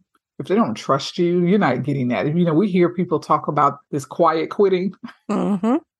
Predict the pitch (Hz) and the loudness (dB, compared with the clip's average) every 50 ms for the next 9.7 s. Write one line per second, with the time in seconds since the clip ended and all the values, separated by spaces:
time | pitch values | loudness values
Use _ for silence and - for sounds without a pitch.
0 | _ - 175 202 214 226 233 214 196 196 - - - - - 170 156 - - - | _ 0 2 4 4 4 4 2 2 0 -4 -10 -10 -2 0 0 0 0 -2 -8
1 | - - 135 131 - - - - - - - _ _ _ _ 214 165 170 170 180 | -12 -10 -10 -8 -8 -8 -10 -10 -12 -14 -18 _ _ _ _ 0 2 4 4 4
2 | 175 170 160 160 175 175 175 170 165 147 156 151 151 151 135 151 147 131 135 135 | 4 4 2 2 2 4 4 2 2 2 0 -2 -2 -2 -4 -4 -4 -2 -2 -2
3 | 123 123 135 131 135 123 120 123 131 147 131 - 131 - - _ _ _ _ _ | -2 0 0 -2 -2 -4 -6 -6 -6 -8 -6 -8 -10 -12 -14 _ _ _ _ _
4 | _ - 160 156 143 135 - 160 143 147 135 151 156 156 151 - - 196 180 175 | _ -2 -2 -2 0 0 0 2 2 2 2 2 2 0 -2 -2 0 2 2 4
5 | 175 170 165 - - - 180 165 170 175 180 180 185 185 175 240 - 175 175 208 | 2 0 0 -6 -4 -2 0 0 2 2 2 0 0 -2 -4 -4 -6 -2 0 0
6 | 202 202 - 208 196 196 190 170 147 139 156 165 170 175 165 170 160 156 135 151 | 0 2 2 2 4 2 2 2 2 2 2 4 4 4 2 2 0 -2 -2 -4
7 | 160 151 135 151 147 139 139 139 123 120 - - 147 135 135 127 131 - 135 123 | -6 -6 -2 -2 -2 0 0 0 0 0 0 -2 -2 -2 -4 -6 -4 -4 -4 -4
8 | - 135 - 143 135 - 127 - - - - 208 214 - _ _ _ _ _ _ | -4 -4 -6 -8 -6 -6 -8 -10 -10 -12 -12 -14 -14 -14 _ _ _ _ _ _
9 | - 156 147 143 147 139 135 139 123 - 120 - - - | 0 2 2 4 2 2 2 0 0 0 -2 -2 -4 -6